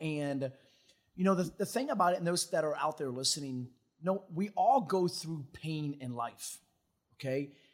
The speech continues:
Everybody goes through, may go through different types of pain. One person's pain is no worse than the other person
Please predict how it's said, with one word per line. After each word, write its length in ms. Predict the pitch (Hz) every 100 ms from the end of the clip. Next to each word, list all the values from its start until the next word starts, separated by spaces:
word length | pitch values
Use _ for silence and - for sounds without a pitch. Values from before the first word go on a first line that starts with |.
| _
Everybody 360 | 165 180 175 170
goes 240 | 170 160
through, 200 | - 160
may 240 | 131 147 175
go 180 | 170 156
through 200 | 160 139
different 320 | 147 147 127
types 280 | 151 147 147
of 120 | -
pain. 280 | 123 113 110 _ - _ _ _ _ _
One 240 | 156 240 233
person's 420 | 233 233 196 -
pain 360 | - 185 175 165
is 200 | 151 139
no 160 | 175
worse 300 | 156 160 151
than 80 | 147
the 120 | 135
other 100 | 151
person 340 | 151 143 127